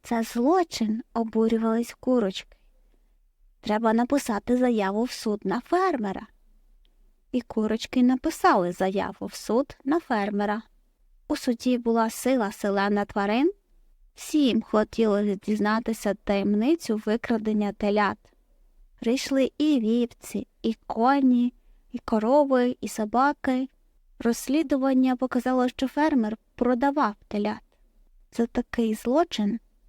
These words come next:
суд присудив фермеру назавжди піти жити в ліс і допомагати всім тваринам, котрих він зустріне. Що ж до корівок, котрі жили на фермі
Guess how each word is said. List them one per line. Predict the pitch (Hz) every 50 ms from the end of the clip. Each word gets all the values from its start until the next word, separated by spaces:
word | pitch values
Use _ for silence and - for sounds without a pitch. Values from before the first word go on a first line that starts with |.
| _ _ _ _ -
суд | - - 277 302 320 - - - - - _ _ _
присудив | - 226 233 - - 240 226 220 233 226 226
фермеру | - - 269 285 302 302 262 233 226 220 214 214 247 - _ _
назавжди | 220 220 233 240 240 233 - 233 208 208 214 214 - - 226 -
піти | - 233 - - 226 220
жити | 214 - 233 - - - 240 -
в | 226
ліс | 208 202 226 294 320 - - - _ _ - _ _ _ _ _ _ _ _ _ - _ _ _
і | 240 233
допомагати | - 240 233 - 247 233 233 240 226 214 254 269 269 - _ - 240 233 - - _ _ _ _ _
всім | - - - 311 330 349 339 - _
тваринам, | - - 247 247 254 285 302 269 220 202 196 202 226 233 - _ _ _
котрих | - 240 - - 254 262 247 - -
він | 240 254 247 240
зустріне. | 226 226 220 - - - 208 214 208 196 202 202 - _ _ _ _ _ _ _ _ _ _ _ _ _ _
Що | - - - 277 269
ж | 247 -
до | - 277
корівок, | - - 285 285 320 349 403 403 330 285 254 - - _ _ _ _ _ _
котрі | - 247 - 240 240 240 240
жили | 240 254 254 254 240
на | 226 240 247
фермі | - - 370 381 370 302 302 320 339